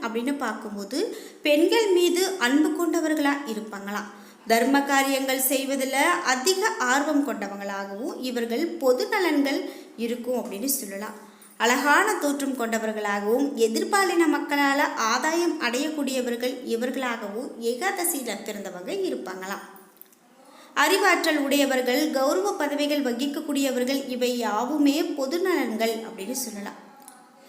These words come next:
உறவினர்களிடம் கருத்து வேறுபாடுகள் தோன்றி மறையும். வாகனம் தொடர்பான பிரச்சனைகள் ஏற்பட்டு மறையும். இவை யாவும் பொது பலன்களே என்று சொல்லப்படுது.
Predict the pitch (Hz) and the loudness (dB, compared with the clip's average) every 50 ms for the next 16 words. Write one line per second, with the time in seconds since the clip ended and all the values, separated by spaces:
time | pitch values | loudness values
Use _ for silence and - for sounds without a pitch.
0 | - - - - 285 294 311 311 311 294 302 294 285 294 294 285 285 277 277 285 | -20 -14 -4 2 4 4 6 6 6 6 4 4 4 2 2 2 4 4 4 4
1 | 285 311 330 320 - 302 285 294 311 - - 349 - - 277 269 285 302 269 311 | 4 4 2 2 4 4 2 2 2 0 -2 -2 -2 0 0 2 2 2 2 2
2 | 311 311 311 311 311 302 285 - 285 262 262 285 285 285 294 - - 220 214 196 | 2 4 2 2 2 0 -2 -2 -2 0 2 2 2 2 0 -4 -6 -8 -8 -8
3 | 185 190 190 190 185 - - - - - 214 214 208 214 226 247 262 254 262 262 | -8 -10 -10 -10 -12 -14 -14 -16 -14 -10 -6 -2 0 0 0 0 0 0 -2 -2
4 | 262 262 247 240 254 254 247 254 254 254 254 247 247 - 262 262 262 - 320 330 | 0 0 0 0 0 0 0 0 0 0 0 -2 -2 -2 -4 -4 -2 -2 0 0
5 | 330 311 302 294 254 220 233 247 240 247 247 285 - - - - - - 214 202 | 0 0 0 0 0 0 -2 -2 -2 -2 -4 -8 -8 -8 -10 -14 -12 -12 -12 -12
6 | 196 196 190 208 208 208 214 - - - - - - - 349 349 403 392 370 359 | -12 -10 -8 -8 -8 -8 -10 -12 -16 -18 -20 -16 -8 -4 0 2 4 4 6 6
7 | 330 320 330 311 277 294 302 320 320 - 285 262 269 - 302 277 262 - - 240 | 6 4 4 4 2 0 0 -2 -2 -2 -2 -2 -2 -2 -2 -4 -6 -6 -4 -2
8 | 226 226 233 233 233 220 226 226 233 226 - - - 214 208 202 220 - - - | -2 -2 -2 -2 -2 -2 -2 0 0 -2 -2 -4 -6 -6 -6 -4 -4 -4 -4 -4
9 | 240 202 202 - - 190 196 196 - - | -6 -8 -12 -12 -14 -12 -12 -12 -10 -12